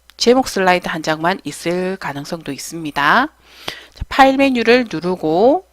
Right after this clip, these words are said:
새로 만들기, 예제 서식 파일을 선택을 합니다. 교육이라고 하는 서식 파일을 선택하고 만들기를 누르면 예제 서식 파일 교육으로 새 프레젠테이션이 완성이 되었습니다.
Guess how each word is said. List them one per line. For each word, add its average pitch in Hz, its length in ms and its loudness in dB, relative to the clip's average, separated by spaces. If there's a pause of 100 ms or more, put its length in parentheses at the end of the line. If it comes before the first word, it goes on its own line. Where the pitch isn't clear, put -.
(240)
새로 302 420 2
만들기, 196 1040 -2 (380)
예제 247 420 4
서식 196 400 -2
파일을 180 460 0
선택을 214 640 -4
합니다. 143 460 -6 (840)
교육이라고 196 800 0
하는 165 240 0
서식 165 340 -4
파일을 165 340 -2
선택하고 170 1000 0
만들기를 156 680 -4
누르면 139 640 0 (500)
예제 165 220 -2
서식 160 360 -2
파일 160 320 -2
교육으로 147 800 -2
새 - 160 -4
프레젠테이션이 147 1040 -8
완성이 147 480 -8
되었습니다. - 800 -10